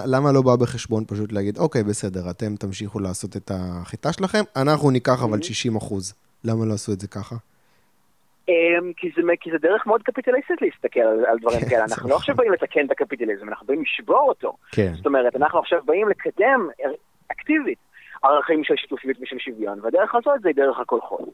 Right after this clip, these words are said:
Speaker 1: כן.
Speaker 2: אמ, ו-, וגם ככה, אתה יודע, גם ככה הם יכולים לשלוט יותר במה, אמ,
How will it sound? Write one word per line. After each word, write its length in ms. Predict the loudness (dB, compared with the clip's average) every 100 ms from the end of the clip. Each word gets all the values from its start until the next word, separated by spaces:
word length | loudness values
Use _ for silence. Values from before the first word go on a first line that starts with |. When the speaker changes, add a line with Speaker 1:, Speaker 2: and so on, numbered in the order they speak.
| _ _ -8
Speaker 1:
כן. 220 | -6 -4 -8 _
Speaker 2:
אמ, 800 | 2 4 6 6 4 4 0 -6 -12 -6
ו-, 300 | 0 2 2
וגם 180 | 2 2
ככה, 200 | 2 2 2
אתה 100 | 4
יודע, 100 | 4
גם 100 | 4
ככה 200 | 2 2
הם 60 | 0
יכולים 220 | 2 2
לשלוט 280 | 2 0 0
יותר 240 | 0 0
במה, 440 | 2 2 4 6 6 2 0 0 0 -2
אמ, 60 | 0